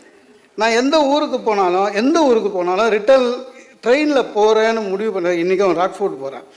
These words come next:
ட்ரெயின்ல போகணும்னு முடிவு பண்ணேன்னா அரை ஹவருக்கு முன்னால போயிடுவேன். அதுதான் என்னோட பாலிசி. ட்ரெயின் லேட்டா வரட்டும், தப்பில்லை. நம்ம அரை ஹவருக்கு முன்னால, ஏன் ஓட முடியாது கட்சி நேரத்துல, டென்ஷன் ஆகும். அதுல என்ன இருக்கு, நம்ம என்ன அவ்வளவு பெரிய ஆளா? நான்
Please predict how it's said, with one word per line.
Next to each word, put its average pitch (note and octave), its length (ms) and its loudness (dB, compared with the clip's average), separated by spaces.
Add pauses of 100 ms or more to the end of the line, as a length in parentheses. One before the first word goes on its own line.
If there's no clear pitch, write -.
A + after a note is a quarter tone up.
(480)
ட்ரெயின்ல D4 320 6
போகணும்னு A#3 340 0
முடிவு G#3 400 -4
பண்ணேன்னா D3+ 400 -6 (400)
அரை B3 260 4
ஹவருக்கு C#4+ 280 2
முன்னால A3+ 280 2
போயிடுவேன். E3 460 -2
அதுதான் G3+ 340 0
என்னோட F3+ 540 -2
பாலிசி. B3 460 0 (600)
ட்ரெயின் C4 280 -2
லேட்டா A3 240 -6
வரட்டும், - 340 -18 (180)
தப்பில்லை. - 360 -14 (520)
நம்ம C#4 280 0
அரை C4 220 4
ஹவருக்கு B3+ 260 2
முன்னால, G#3+ 140 -6
ஏன் C4 160 -4
ஓட C#4 220 4
முடியாது E3 280 -6
கட்சி F3 260 -12
நேரத்துல, D3+ 340 -18 (680)
டென்ஷன் C4 420 -4
ஆகும். - 300 -18 (840)
அதுல D4 160 0
என்ன D#4 140 4
இருக்கு, A3 180 0
நம்ம F#3 200 -2
என்ன F#3 200 -2 (400)
அவ்வளவு G3+ 260 2
பெரிய F#3+ 200 0
ஆளா? F3 160 -2
நான் C#3 220 -8